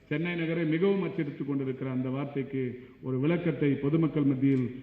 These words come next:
இன்றைக்கு கொண்டு சேர்த்த பெருமை மரியாதைக்குரிய திரு நிர்மல் அவர்களை சாரும். அத்தகைய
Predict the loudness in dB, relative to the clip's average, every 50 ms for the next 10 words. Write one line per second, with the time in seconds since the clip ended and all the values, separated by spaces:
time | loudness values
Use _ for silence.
0 | -10 -4 -2 0 0 0 0 -2 -2 0 2 4 4 4 4 4 2 0 2 0
1 | -2 0 2 2 4 4 4 4 4 2 2 2 4 4 6 6 6 6 6 6
2 | 4 4 4 4 4 2 4 4 4 4 4 4 4 4 4 2 2 0 0 0
3 | -2 -2 -2 0 0 0 0 0 -2 -8 -16 -20 -20 -14 -8 -6 -4 -2 0 2
4 | 2 4 4 4 2 2 0